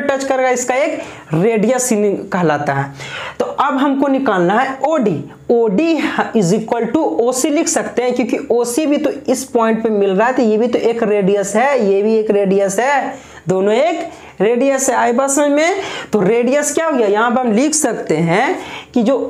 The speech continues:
ओडी, जो ओडी होगा, ओडी is equal to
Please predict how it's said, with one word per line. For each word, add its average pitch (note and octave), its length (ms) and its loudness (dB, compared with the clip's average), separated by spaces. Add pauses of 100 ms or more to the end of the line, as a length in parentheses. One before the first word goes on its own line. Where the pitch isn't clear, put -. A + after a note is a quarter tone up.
(440)
ओडी, A3 380 2 (2500)
जो G#3+ 440 0
ओडी A#3+ 400 2
होगा, A#3 600 0 (680)
ओडी A3+ 420 2
is A3+ 280 2
equal E3 360 0
to C4 140 2